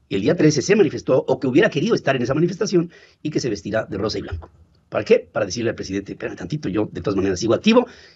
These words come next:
y aquí estoy, hago acto de presencia dentro de mi vivac de todo el día, es domingo, y aparte, estoy listo para que cuando haga falta otra vez, otra vez nos manifestaremos, y no seremos cuatro millones, seremos más".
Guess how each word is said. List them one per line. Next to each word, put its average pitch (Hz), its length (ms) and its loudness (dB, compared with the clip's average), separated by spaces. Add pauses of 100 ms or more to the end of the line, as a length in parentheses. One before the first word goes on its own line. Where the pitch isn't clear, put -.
(100)
y - 40 -4
aquí 120 200 0
estoy, 233 420 6
hago 139 220 2
acto 139 160 -4
de 110 60 -4
presencia 147 580 0
dentro 110 400 -8
de 98 80 -4
mi 95 680 -4
vivac 101 460 -2
de 131 80 -2
todo 147 180 0
el 185 60 2
día, 185 260 2 (160)
es - 80 -16
domingo, 185 380 4 (340)
y - 120 0
aparte, 151 480 2 (100)
estoy 156 260 0
listo 180 240 -2
para 131 160 2
que - 140 -14
cuando 104 300 -4
haga 180 180 2
falta 143 280 0
otra 165 220 2
vez, 233 260 4 (360)
otra 165 420 4
vez 131 140 -2
nos 110 100 -4
manifestaremos, 98 560 -4
y - 60 -2
no 147 80 0
seremos 151 180 0
cuatro 147 180 -2
millones, 156 220 -2
seremos 107 300 -2
más". 160 320 -2